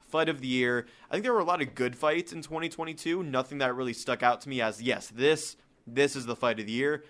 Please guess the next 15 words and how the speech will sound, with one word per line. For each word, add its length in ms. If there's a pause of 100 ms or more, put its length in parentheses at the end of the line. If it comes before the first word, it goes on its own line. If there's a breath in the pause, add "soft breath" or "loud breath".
(580 soft breath)
Ultimately, 480
I 80
landed 320
on 120
Glover 300
Teixeira 480
versus 340
Yuri 200
Prochazka 680
at 300
U 160
F 100
C 220
two 180
seventy-five. 840